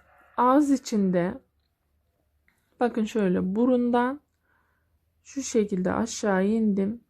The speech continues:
Kaç sıra indim? Üç. Dördüncü sıraya. Hatta şöyle üç, üç sıra indim. Düz bir şekilde indim. Hemen yanındaki yere belirticimi koydum.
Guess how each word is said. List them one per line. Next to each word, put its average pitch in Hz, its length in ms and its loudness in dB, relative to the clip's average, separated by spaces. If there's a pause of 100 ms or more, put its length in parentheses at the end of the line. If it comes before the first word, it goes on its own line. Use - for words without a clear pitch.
(180)
Kaç 240 220 -4
sıra 190 300 -2
indim? 175 460 0
Üç. 233 420 -10 (460)
Dördüncü 220 520 2
sıraya. 180 680 -4 (1700)
Hatta 202 380 -4
şöyle 190 340 0
üç, - 380 -6 (120)
üç - 320 -2
sıra 202 380 -2
indim. 233 500 -2 (1300)
Düz 196 240 2
bir 190 40 -6
şekilde 180 400 -4
indim. 220 500 0
Hemen 226 600 -2 (420)
yanındaki 208 800 -2 (640)
yere 185 420 0
belirticimi 202 680 -2
koydum. 175 540 -4